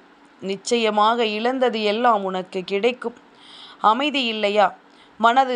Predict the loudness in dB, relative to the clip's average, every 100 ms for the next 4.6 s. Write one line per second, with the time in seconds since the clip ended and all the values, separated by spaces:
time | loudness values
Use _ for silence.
0 | 0 0 0 -2 -2 -2 2 2 2 2
1 | 2 2 -2 -2 2 2 2 -4 _ -20
2 | -2 0 2 0 -2 -2 -4 -6 -2 0
3 | 0 0 -2 -2 0 0 0 0 -4 0
4 | 0 0 -2 -2 0 2